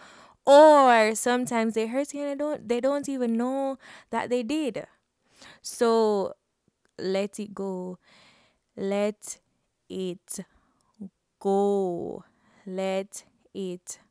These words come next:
go. Holding on to that hurt is just going to hurt you even more. It's not going to do anything to affect the person.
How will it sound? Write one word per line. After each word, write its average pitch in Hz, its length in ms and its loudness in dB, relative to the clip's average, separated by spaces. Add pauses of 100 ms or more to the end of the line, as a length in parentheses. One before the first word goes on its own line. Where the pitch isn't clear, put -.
(720)
go. 180 500 -10 (440)
Holding 240 600 -2
on 254 220 -2
to 226 140 -8
that 185 220 -4
hurt 196 720 -8 (560)
is 196 120 -16
just 240 260 -6
going 226 240 -2
to 214 120 -10
hurt 202 440 -6
you 220 600 -8
even 196 580 -8
more. 190 920 -10
It's - 140 -20
not 247 200 -8
going 233 180 -6
to 226 100 -12
do 214 180 -8 (140)
anything 202 640 -8
to 190 320 -12
affect - 400 -16
the 185 100 -14
person. 202 640 -16